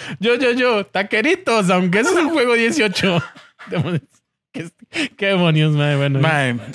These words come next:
Speaker 2: la verdad es que estuvo muy vacilón, mae. Ojalá el próximo año, mae, podamos hacer un episodio ahí en vivo también, mae.
Speaker 1: Sí, sí.
Speaker 2: Y que más, más gente se acerque, mae. <clears throat>
Speaker 1: Ah,
Speaker 2: Estuvo muy vacilón, mae.
Speaker 1: sí, qué,
Speaker 2: Y que más
Speaker 1: qué
Speaker 2: gente se haga la loca y
Speaker 1: risa.
Speaker 2: todo, mae.
Speaker 1: <laughs> Lo vieron, lo vieron en, en vivo aquí en,
Speaker 2: En
Speaker 1: en
Speaker 2: Frecuencia
Speaker 1: Frecuencia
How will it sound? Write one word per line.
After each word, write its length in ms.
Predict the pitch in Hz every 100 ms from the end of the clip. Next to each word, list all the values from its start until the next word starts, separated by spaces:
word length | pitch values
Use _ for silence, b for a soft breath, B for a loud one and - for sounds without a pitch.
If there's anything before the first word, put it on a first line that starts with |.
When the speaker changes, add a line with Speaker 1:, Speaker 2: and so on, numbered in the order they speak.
| -
Speaker 2:
la 120 | 170
verdad 140 | 175 220
es 80 | 226
que 80 |
estuvo 260 | 226 - 226
muy 140 | 220
vacilón, 320 | 214 165 151 160
mae. 120 | 123
Ojalá 400 | 139 156 175 175
el 80 | 127
próximo 300 | 135 143 156
año, 180 | 156 156
mae, 220 | 135 117
podamos 260 | - 110 123
hacer 160 | 123
un 80 | 139
episodio 320 | 127 110 113
ahí 80 | 117
en 60 | 120
vivo 180 | 120
también, 340 | 117 107 117 123
mae. 160 | 113
Speaker 1:
Sí, 220 | 113 95 92 95
sí. 120 | - 104
Speaker 2:
Y 40 |
que 100 | 110
más, 280 | 107 113 117
más 220 | 95 92
gente 240 | - 127 160
se 80 |
acerque, 340 | 135 127 - 98
mae. 220 | 90 87 - _
<clears throat> 280 | 220 196 170
Speaker 1:
Ah, 280 | 143 156 147
Speaker 2:
Estuvo 140 | 139 120
muy 100 | 156
vacilón, 420 | 139 - 110 113
mae. 80 | 113
Speaker 1:
sí, 320 | 104 104 95
qué, 180 | - 113
Speaker 2:
Y 40 | 123
que 100 | 127
más 200 | 127 120
Speaker 1:
qué 80 |
Speaker 2:
gente 180 | 135 151
se 80 | 131
haga 180 | 139 143
la 120 | 98
loca 180 | 107 117
y 60 |
Speaker 1:
risa. 220 | 98 92 98
Speaker 2:
todo, 200 | 104 95
mae. 180 | 90 - _ _
Speaker 1:
<laughs> 240 | - - - _ _ -
Lo 220 | 151 123
vieron, 360 | 123 143 165 b b _
lo 80 | 120
vieron 320 | 131 190 196 -
en, 260 | 120 120 -
en 200 | 117 107
vivo 220 | 107 139 175
aquí 260 | - 139
en, 240 | 190 113 -
Speaker 2:
En 80 | 92
Speaker 1:
en 60 |
Speaker 2:
Frecuencia 400 | 90 110 113 117
Speaker 1:
Frecuencia 160 | 110